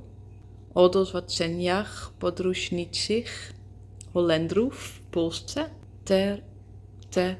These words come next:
recenzje znalazłam na stronie. Spójrz na to.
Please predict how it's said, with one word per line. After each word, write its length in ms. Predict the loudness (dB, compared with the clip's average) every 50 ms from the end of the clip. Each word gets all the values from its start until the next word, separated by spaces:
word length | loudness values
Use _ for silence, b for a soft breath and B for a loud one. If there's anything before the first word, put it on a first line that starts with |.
| -4 -4
recenzje 960 | -4 -4 -2 -4 -4 -4 -2 -2 -4 -6 -6 -6 -4 -2 -2 0 0 -2 -4 -8 -12 -16 -18 -18 -18 -18 -18 -18 -18 -18 -18 -18 -18 -18 -18 -18 -18 -18 -18 -18 -18 -16 -16
znalazłam 1200 | -10 -4 -2 0 2 2 2 2 2 2 0 0 2 4 6 6 4 4 0 -2 -4 -4 -6 -4 0
na 140 | 0 0
stronie. 640 | 0 0 -2 0 0 0 0 0 0 0 -2 -2 -4 -6 -10 -18 -20 -20 -20 -20 -20 -20 -20 -20 -20 -20 -20 -20 -20 -20 -18 -18 -18 -18 -18 -16 -12
Spójrz 720 | -8 -8 -8 -6 -2 2 6 6 6 6 6 2 -2 0 0
na 160 | 0 0 -2
to. 400 | -2 -2 -2 -2 -2 -2 -8